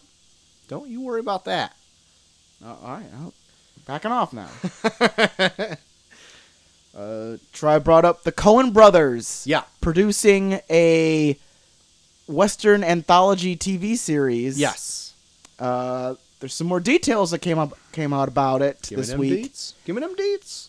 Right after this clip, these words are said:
Speaker 2: Uh, the name of the show will be The Ballad of Buster Scruggs.
Speaker 1: I like it.
Speaker 2: And it's going to be on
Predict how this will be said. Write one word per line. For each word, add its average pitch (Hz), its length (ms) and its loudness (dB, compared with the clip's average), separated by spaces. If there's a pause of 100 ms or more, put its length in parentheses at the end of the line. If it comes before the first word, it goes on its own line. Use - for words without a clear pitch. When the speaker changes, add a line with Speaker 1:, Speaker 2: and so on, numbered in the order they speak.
Speaker 2:
Uh, 135 420 -4
the 139 200 -6 (100)
name 165 240 -4
of 196 40 -4
the 202 80 0
show 202 180 -2
will 202 100 0
be 185 180 4
The 170 140 4
Ballad 175 460 2
of 143 340 -6
Buster 180 400 2
Scruggs. 165 880 -2 (300)
Speaker 1:
I 101 100 -18
like 95 300 -12
it. 202 180 -6 (340)
Speaker 2:
And 156 200 0
it's 139 140 -2
going 180 240 4
to 175 40 0
be 240 380 0
on 233 580 2